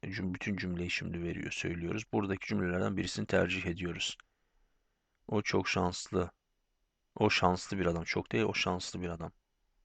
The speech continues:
He is a lucky man. He is a lucky man.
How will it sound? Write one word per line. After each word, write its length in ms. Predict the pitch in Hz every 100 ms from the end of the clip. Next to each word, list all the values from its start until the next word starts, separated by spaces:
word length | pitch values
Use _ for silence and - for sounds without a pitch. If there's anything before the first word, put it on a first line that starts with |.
| _ _ _ _ _ _ _ _ _ _ _ _ _ _ _ _ - - - _
He 320 | - 131 135
is 120 | 131 110
a 60 | 95
lucky 320 | 95 - 98
man. 440 | 90 87 82 85 - _ _
He 260 | - 107 117
is 140 | 113
a 120 | 104 87
lucky 360 | 85 - 95
man. 340 | 87 82 80